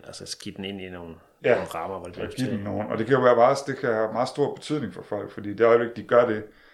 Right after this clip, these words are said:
Speaker 2: så er de jo, skaber de jo de rammer, ikke? Og når man så kommer og prikker i dem, så kan det, det, det er derfor, jeg siger, det, det kan være lidt en fordel at være, øh, fra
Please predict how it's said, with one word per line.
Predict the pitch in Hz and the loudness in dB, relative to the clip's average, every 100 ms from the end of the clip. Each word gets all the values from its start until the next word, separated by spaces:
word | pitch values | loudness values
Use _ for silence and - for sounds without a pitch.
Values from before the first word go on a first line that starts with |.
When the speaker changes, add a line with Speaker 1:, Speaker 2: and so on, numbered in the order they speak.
| _ _ _ | _ _ _
Speaker 2:
så | - 117 117 - - | 4 8 8 4 -4
er | 95 | -2
de | |
jo, | 107 107 | -4 -4
skaber | - 135 127 101 | 0 2 2 0
de | 92 | -8
jo | |
de | 92 110 104 | -6 -6 -6
rammer, | 98 113 110 | -6 -6 -4
ikke? | 101 | -4
Og | |
når | 98 | -6
man | 101 | -6
så | 95 | -4
kommer | 113 127 120 90 | 0 2 2 0
og | 92 | -8
prikker | - 120 113 | 2 2 2
i | 92 | -4
dem, | 92 95 110 | -10 -12 -12
så | - 110 | -4 -2
kan | 113 101 | -2 -4
det, | - - | -6 -8
det, | 110 - _ | -10 -12 _
det | 104 | -4
er | 104 | 4
derfor, | 113 107 | 4 4
jeg | 95 | 0
siger, | 110 | 0
det, | 107 104 | 0 0
det | 101 | -2
kan | 107 | 0
være | 107 | -2
lidt | 110 | -2
en | |
fordel | 98 117 120 98 | 4 6 6 2
at | |
være, | 92 95 92 92 _ _ _ - | -4 -6 -6 -8 _ _ _ -16
øh, | - - - | -16 -18 -10
fra | 101 | -6